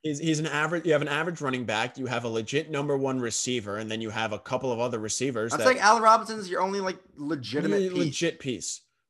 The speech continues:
Speaker 1: But they should, like, they should be able to produce more than
Speaker 2: Based on
Speaker 1: twelve
Speaker 2: what, though?
Speaker 1: games.
Speaker 2: Now, what have we ever, what have we seen from this Bears offense in the last three years that would lead you to
Speaker 1: Well,
Speaker 2: believe that
Speaker 1: that,
Speaker 2: Nick
Speaker 1: well,
Speaker 2: Foles
Speaker 1: that's
Speaker 2: should be
Speaker 1: why,
Speaker 2: doing
Speaker 1: like,
Speaker 2: more?
Speaker 1: I, I didn't say that the Jesus Christ thing is, like, you know, warranted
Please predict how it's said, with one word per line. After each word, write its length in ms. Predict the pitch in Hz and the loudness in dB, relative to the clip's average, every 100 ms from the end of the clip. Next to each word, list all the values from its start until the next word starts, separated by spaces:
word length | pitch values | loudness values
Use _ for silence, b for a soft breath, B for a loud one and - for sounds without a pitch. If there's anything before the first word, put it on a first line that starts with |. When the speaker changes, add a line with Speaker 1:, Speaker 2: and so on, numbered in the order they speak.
| - | -8
Speaker 1:
But 140 | 160 | -2
they 100 | 180 | -2
should, 460 | 160 - 202 202 185 | 0 0 6 6 6
like, 180 | 175 139 | 0 0
they 140 | 160 | -2
should 380 | - - 180 147 | -2 0 2 4
be 160 | 147 | 4
able 140 | 143 135 | 2 0
to 100 | 123 | -4
produce 420 | 127 113 131 - | -4 -2 0 -2
more 220 | 117 117 | -2 -2
than 260 | 107 110 104 - | -2 -6 -4 0
Speaker 2:
Based 240 | 202 208 | 0 2
on 140 | 233 196 | 0 2
Speaker 1:
twelve 280 | 151 117 | 0 0
Speaker 2:
what, 80 | - | -2
though? 260 | 117 87 92 | -6 -6 -10
Speaker 1:
games. 240 | 98 85 90 | -18 -20 -8
Speaker 2:
Now, 120 | 151 165 | -4 2
what 160 | 202 | 4
have 100 | 240 | 4
we 80 | 233 | 4
ever, 180 | 185 196 | 4 4
what 220 | 180 175 | 2 0
have 60 | 220 | 0
we 100 | 247 | -2
seen 200 | 196 180 | -4 -6
from 120 | 170 | -8
this 120 | 151 | -6
Bears 240 | 131 143 120 | -2 0 2
offense 380 | 113 107 95 | 0 -2 -8
in 60 | 104 | -10
the 60 | 95 | -8
last 240 | 95 - | -8 -8
three 160 | 120 104 | -8 -6
years 240 | 95 95 | -6 -4
that 80 | 113 | -6
would 100 | 113 | -4
lead 280 | 135 151 147 | 0 0 0
you 80 | |
to 60 | 139 | -2
Speaker 1:
Well, 100 | 120 | -2
Speaker 2:
believe 260 | 117 110 101 | -2 -2 0
that 160 | 254 | 0
Speaker 1:
that, 80 | - | 0
Speaker 2:
Nick 40 | 214 | 0
Speaker 1:
well, 100 | 185 | 2
Speaker 2:
Foles 40 | |
Speaker 1:
that's 120 | 226 214 | 0 0
Speaker 2:
should 80 | |
be 60 | 226 | 0
Speaker 1:
why, 100 | 208 | 0
Speaker 2:
doing 120 | 113 | 0
Speaker 1:
like, 140 | 160 - | -2 -4
Speaker 2:
more? 240 | - 98 | -8 -8
Speaker 1:
I, 100 | 311 - _ _ | -8 -8 _ _
I 80 | 160 | 2
didn't 180 | 226 190 | 2 2
say 140 | 196 | 2
that 120 | 170 143 | 2 0
the 80 | |
Jesus 360 | 127 139 131 127 | -4 -4 -4 -4
Christ 320 | - 135 127 | 0 0 0
thing 200 | 131 113 | -4 -2
is, 180 | 110 104 | -2 -2
like, 380 | 110 98 95 110 | -2 -2 -4 -10
you 80 | 127 | -10
know, 120 | 90 | -8
warranted 800 | 90 113 165 143 113 101 104 | -6 0 2 0 -4 -6 -8